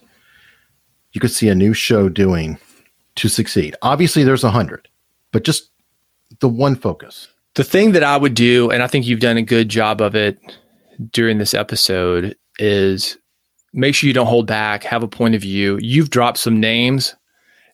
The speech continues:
Speaker 2: and have made some comments that a lot of people will be like, "Whoa, whoa, whoa, don't, don't, don't bite the hand that feeds you. That guy's the king.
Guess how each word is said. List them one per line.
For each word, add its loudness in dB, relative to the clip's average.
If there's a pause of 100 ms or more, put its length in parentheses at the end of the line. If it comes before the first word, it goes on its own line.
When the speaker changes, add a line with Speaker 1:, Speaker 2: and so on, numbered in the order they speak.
Speaker 2:
and -2
have -4
made 0
some -2
comments -2
that -2
a -2
lot 0
of -2
people -6
will -4
be -4
like, -6
"Whoa, 4
whoa, 0
whoa, -4
don't, 0 (200)
don't, 0 (540)
don't -6
bite -2
the -2
hand 2
that -6
feeds 0
you. 0 (140)
That -2
guy's -2
the -2
king. 2